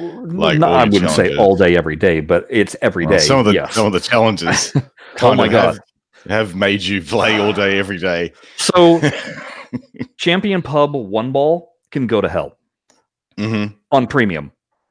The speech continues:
Speaker 2: It is brutal. Um, it i-, the, the, well, I don't even have the totals for, for how many,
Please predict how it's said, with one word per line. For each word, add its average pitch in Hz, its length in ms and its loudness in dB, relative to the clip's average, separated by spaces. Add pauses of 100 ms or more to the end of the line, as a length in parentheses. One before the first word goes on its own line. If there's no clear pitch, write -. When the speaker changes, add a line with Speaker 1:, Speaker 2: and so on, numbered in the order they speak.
(260)
Speaker 2:
It 147 200 2
is 113 540 0 (960)
brutal. 170 1040 0 (380)
Um, 110 680 -4 (520)
it 185 140 0
i-, 175 600 -4
the, 151 360 -8
the, 143 680 -6 (1600)
well, 180 180 0
I 170 80 0
don't 196 140 -2
even 170 140 -6
have 156 240 -2
the 131 60 -8
totals 147 400 -2
for, 120 360 -4
for 117 220 -2
how 131 140 -8
many, 120 500 -6